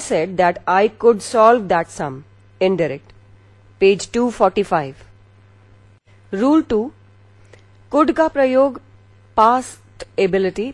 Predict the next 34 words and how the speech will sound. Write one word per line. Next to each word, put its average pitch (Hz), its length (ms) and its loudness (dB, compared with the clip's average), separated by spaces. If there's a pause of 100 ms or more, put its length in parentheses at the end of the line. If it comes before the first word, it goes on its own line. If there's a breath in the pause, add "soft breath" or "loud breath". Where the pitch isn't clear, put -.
पावर, 175 480 2
कैपेसिटी, 175 580 -2 (140)
भूतकाल 233 520 0
में 220 140 2
निहित 190 380 -2
योग्यता, 180 540 -4 (120)
शक्ति, 170 380 -8 (100)
सामर्थ्य 170 460 -2
को 156 300 -4
एक्सप्रेस 196 420 -6
करने 190 320 -2
के 202 120 -4
लिए 175 220 -4
किया 147 280 -6
जाता 139 280 -12
है, 147 180 -14 (480 soft breath)
जैसे 160 380 -6 (420 soft breath)
my 185 120 2 (120)
brother 226 260 2 (120)
could 185 260 0
drive 190 320 2
a - 100 -10
car 180 220 2 (120)
at 165 220 -2
the - 100 -2 (100)
age 185 200 -2
of - 140 -14
sixteen, 151 480 -6 (840 soft breath)
he 220 160 -2
could 220 140 2 (120)
pass 240 280 4
the 220 140 2
board 214 220 2
examination, 156 720 -4